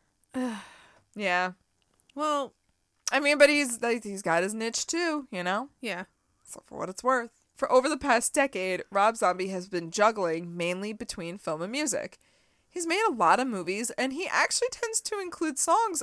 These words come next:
Speaker 2: about those films on his albums, like Lords of Salem and Michael, which is obviously about Halloween.
Speaker 1: Oh, okay.
Speaker 2: Michael Myers.
Speaker 1: <laughs> It was not obvious to me, but okay,
Speaker 2: Oh, okay.
Speaker 1: get it now.
Speaker 2: I mean, like,
Speaker 1: <laughs>
Speaker 2: yeah, whatever.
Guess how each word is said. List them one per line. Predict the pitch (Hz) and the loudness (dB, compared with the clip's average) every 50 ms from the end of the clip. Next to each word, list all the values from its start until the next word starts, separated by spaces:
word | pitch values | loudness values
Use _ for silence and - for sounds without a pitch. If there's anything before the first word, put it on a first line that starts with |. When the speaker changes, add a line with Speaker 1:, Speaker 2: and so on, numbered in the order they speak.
| - - | -4 -2
Speaker 2:
about | 233 214 - 220 226 294 320 - | -2 2 6 6 6 6 6 2
those | 247 196 170 - | 0 -2 -2 -2
films | - - 160 156 175 214 233 - - - | -2 -2 -2 -2 -2 -4 -8 -12 -10 -6
on | - 147 135 160 | -4 -4 -4 -4
his | 190 190 185 202 | -6 -6 -4 0
albums, | 208 220 262 294 262 147 87 82 190 - - _ _ _ _ _ _ _ - | 4 4 4 4 2 0 -6 -6 -8 -12 -14 _ _ _ _ _ _ _ 2
like | 233 220 214 202 - | 4 4 4 4 2
Lords | 190 175 170 175 175 185 | 2 2 2 2 0 -2
of | 208 - | -2 -2
Salem | - - 185 170 165 180 190 202 196 - | -2 -2 -2 -2 -2 -2 -2 -2 -4 -4
and | - 202 202 | -4 -2 0
Michael, | 220 247 262 254 - 202 180 180 180 175 - - | 2 2 2 2 2 2 4 4 2 0 -2 -4
which | 196 190 180 - | -6 -6 -4 -4
is | 185 180 - | -6 -2 2
obviously | - 202 214 208 202 202 196 - - 180 170 165 165 - - _ | 4 4 4 4 2 0 0 0 0 -2 -2 -4 -4 -6 -6 _
about | - 190 - 151 151 147 - _ _ _ _ _ - | -6 -4 -2 -2 -2 -4 -4 _ _ _ _ _ -8
Halloween. | - - 107 123 123 131 - - 78 - 226 - _ _ _ _ _ _ _ _ _ _ _ - - | -6 -4 -4 -4 -6 -8 -10 -12 -16 -18 -18 -20 _ _ _ _ _ _ _ _ _ _ _ -6 -4
Speaker 1:
Oh, | 247 233 214 202 | -2 0 0 0
okay. | 202 226 - - 202 | -2 -4 -6 -6 -6
Speaker 2:
Michael | 190 214 208 185 | -6 -6 -6 -8
Myers. | 175 151 147 - 196 214 220 - - - - - - - - | -8 -8 -8 -8 -8 -10 -12 -12 -12 -14 -14 -16 -18 -20 -18
Speaker 1:
<laughs> | 220 202 - - 226 - - | -18 -18 -16 -16 -14 -10 -8
It | 226 - 190 | -8 -6 -4
was | 214 202 170 - | -6 -6 -4 -4
not | 202 196 185 175 | -2 0 0 2
obvious | 180 170 165 156 170 170 - - | 2 2 0 0 -2 -4 -6 -6
to | - 269 | -6 -6
me, | 285 294 302 | -6 -4 -4
but | 254 269 277 | -2 -2 0
okay, | 302 320 302 | 2 4 6
Speaker 2:
Oh, | 294 185 175 180 | 6 6 6 4
okay. | 196 - 285 | 4 4 4
Speaker 1:
get | 302 277 - | 4 4 4
it | - | 4
now. | 254 247 247 - | 6 6 8 8
Speaker 2:
I | |
mean, | 262 240 247 247 254 | 6 6 4 4 6
like, | 254 254 247 247 - 403 370 | 6 4 4 2 0 -2 -4
Speaker 1:
<laughs> | - - | -2 0
Speaker 2:
yeah, | - 170 156 170 190 _ _ _ _ _ - | 0 0 0 -2 -4 _ _ _ _ _ -6
whatever. | - 233 247 233 196 175 170 170 160 | 0 4 6 6 8 6 4 0 -4